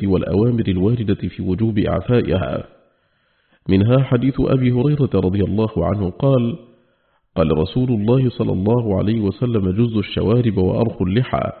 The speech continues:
خالف المجوس". وحديث ابن عمر رضي الله عنهما عن النبي صلى الله عليه وسلم قال: "خالف المشركين،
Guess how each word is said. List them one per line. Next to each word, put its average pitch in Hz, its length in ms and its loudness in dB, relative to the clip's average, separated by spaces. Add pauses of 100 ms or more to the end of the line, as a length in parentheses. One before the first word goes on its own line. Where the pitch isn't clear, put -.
(100)
خالف 101 640 0
المجوس". - 720 -6 (840)
وحديث 127 400 4
ابن 120 200 2
عمر 123 280 2 (140)
رضي 117 180 2
الله 98 420 2
عنهما 113 360 0
عن 85 200 -2
النبي 90 360 0
صلى 101 220 -2
الله 107 440 0
عليه 73 140 -4
وسلم 95 480 -2
قال: 113 520 2 (760)
"خالف 139 440 2
المشركين، 87 840 -2